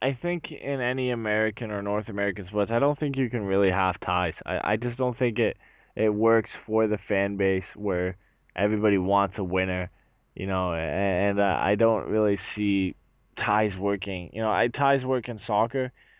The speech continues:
and, and that's, that's the only place I really, I really see ties work. I don't, I, I don't see, you know, they, I, there's the odd tie in football.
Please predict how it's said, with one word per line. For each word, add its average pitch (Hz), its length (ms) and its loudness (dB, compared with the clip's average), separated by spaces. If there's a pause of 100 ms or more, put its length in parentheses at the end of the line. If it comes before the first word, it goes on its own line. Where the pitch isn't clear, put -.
(300)
and, 107 540 0
and 104 260 -2
that's, 101 460 -2 (120)
that's 101 220 -4
the 117 60 -6
only 110 120 -4
place 107 280 -4
I 113 60 2
really, 101 340 0
I 104 160 2
really 98 300 -2
see 98 200 -4
ties 92 340 -2
work. 92 160 -6
I 98 80 0
don't, 98 180 2
I, 87 260 0 (120)
I 104 120 2
don't 107 300 -2 (160)
see, 101 320 0
you 92 100 -2
know, 92 180 -2
they, 90 300 -2 (480)
I, 98 160 2
there's 92 300 2
the 101 160 4
odd 98 280 4
tie 95 580 0
in 95 220 -8
football. 92 680 -2